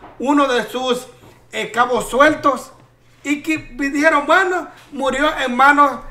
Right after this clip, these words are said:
del crimen organizado. Ahora se le está quitando la máscara más al F M L N,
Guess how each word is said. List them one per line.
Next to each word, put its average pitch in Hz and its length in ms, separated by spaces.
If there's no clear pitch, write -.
del 226 200
crimen 254 320
organizado. 214 960
Ahora 277 720
se 240 220
le 208 100
está 233 320
quitando 240 520
la 226 160
máscara 226 760
más 226 360
al 202 160
F 208 200
M 196 180
L 190 340
N, 226 280